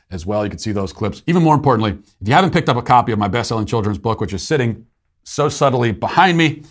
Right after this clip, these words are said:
at this hotel because I bring it with me on trips. I, this is my reading material. I just read it over and over again on flights. I,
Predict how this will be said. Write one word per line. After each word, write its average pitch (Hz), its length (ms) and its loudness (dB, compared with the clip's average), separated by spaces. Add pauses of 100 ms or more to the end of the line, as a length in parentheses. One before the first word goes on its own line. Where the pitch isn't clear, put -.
(440)
at 151 160 4
this - 160 -2
hotel 131 260 0
because 113 140 0
I 117 60 2
bring 156 200 2
it 123 80 0
with 120 160 -2
me 107 160 -2
on 95 160 -4
trips. - 300 -6
I, 98 100 -2 (100)
this 110 180 -6
is 107 80 -4
my 104 100 0
reading 110 240 0
material. 110 480 -4
I 107 80 -2
just 95 160 -6
read 104 220 -2
it 113 140 -4
over 107 240 0
and 107 80 -2
over 101 160 -2
again 98 200 -2
on 90 100 -4
flights. 104 600 -4
I, 87 140 -10